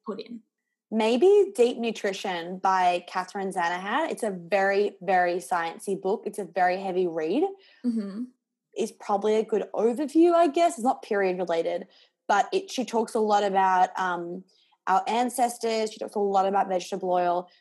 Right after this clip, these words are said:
Speaker 2: She talks a lot about the importance of having, like, a traditional food diet and just real food. Um, oh my God, I don't, I couldn't, I cannot even answer that question. Like, my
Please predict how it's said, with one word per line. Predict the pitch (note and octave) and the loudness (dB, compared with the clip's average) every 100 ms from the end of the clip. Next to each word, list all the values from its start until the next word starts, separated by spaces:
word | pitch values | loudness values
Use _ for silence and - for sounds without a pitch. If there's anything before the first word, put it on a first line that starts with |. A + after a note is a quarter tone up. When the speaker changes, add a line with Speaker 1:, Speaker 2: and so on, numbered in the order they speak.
| _ | _
Speaker 2:
She | - | -6
talks | A#3 B3+ | -4 -2
a | |
lot | A3+ G#3 | 0 0
about | G3 F#3+ | 2 0
the | G3+ | -2
importance | F#3+ - F#3 F#3+ | -4 -4 -6 -6
of | F#3+ | -10
having, | F#3 F#3+ | -8 -8
like, | F3+ | -8
a | F#3+ | -10
traditional | - F#3 F3+ F#3 F3 | -10 -12 -8 -10 -8
food | - E3+ | -8 -8
diet | E3+ F#3 F3 F3 F3 - _ _ _ | -2 0 2 2 0 -4 _ _ _
and | F3 E3+ E3+ | -6 -4 -6
just | F3 F#3+ D#3+ | -8 -10 -8
real | F3+ F3+ | -2 0
food. | F3+ - F3+ A#3 G4+ G4+ - _ _ _ - | -2 -6 -2 2 2 2 -10 _ _ _ -6
Um, | G3 F#3+ G3 G3+ | -2 0 -2 -6
oh | G#3+ | -6
my | G3+ F#3 | -4 2
God, | E3+ E3+ - | 4 2 2
I | F3+ | 0
don't, | F#3 C#4+ - - - | 0 -2 -6 -6 0
I | F#3 F#3 | 0 0
couldn't, | - A#3 G#3 | -4 -4 -4
I | F3+ | -4
cannot | - G#3+ F#3+ E3 | -6 -6 -4 -2
even | E3+ E3+ | -4 -4
answer | F#3 | -8
that | G3 - | -12 -12
question. | G3 - - | -12 -12 -10
Like, | B2 G#3 | -10 -8
my | G3+ F#3+ F3+ F3 F3 | -10 -4 -2 -2 -2